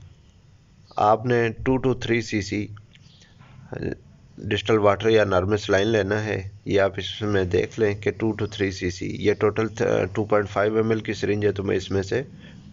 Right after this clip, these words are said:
टू सीसी जो है नॉर्मल सलाइन ले रहा हूँ। आप नॉर्मल सलाइन ले लें या डिस्टल वाटर ले लें। इसमें से एयर निकाल दें आप,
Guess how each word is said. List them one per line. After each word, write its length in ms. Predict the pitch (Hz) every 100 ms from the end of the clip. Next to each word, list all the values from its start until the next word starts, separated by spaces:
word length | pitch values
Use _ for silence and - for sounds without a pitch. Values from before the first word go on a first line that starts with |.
| 139
टू 100 | 120
सीसी 380 | 120 101 107 107
जो 180 | 101 95
है 60 | 95 98 95 90 82
नॉर्मल 280 | 95 95
सलाइन 340 | 98 98 92 90
ले 220 | 85 82
रहा 140 | 82
हूँ। 120 | 85 80 - - -
आप 220 | 80 92 104
नॉर्मल 260 | 98 113
सलाइन 280 | 110 113 117
ले 160 | 117 113
लें 120 | 113
या 120 | 104
डिस्टल 340 | 90 78 - 80
वाटर 300 | 80 78 82
ले 180 | 87 85
लें। 140 | 80 - - - - - - - - - - - - - - - - - -
इसमें 280 | 107 120 110
से 220 | 120 -
एयर 220 | 110 120 127
निकाल 440 | 127 123 117 120
दें 160 | 123 117
आप, 260 | 110 107